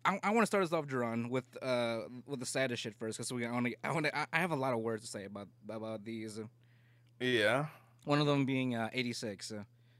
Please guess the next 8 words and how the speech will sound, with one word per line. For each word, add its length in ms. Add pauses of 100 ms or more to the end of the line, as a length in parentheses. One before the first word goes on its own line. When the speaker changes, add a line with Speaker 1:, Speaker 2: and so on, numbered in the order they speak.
(220)
Speaker 1:
so. 420 (680)
Speaker 2:
Yeah. 720 (840)
Speaker 1:
So, 420
uh, 40
I, 380
I 60
Speaker 2:
Han-, 140 (260)
I, 100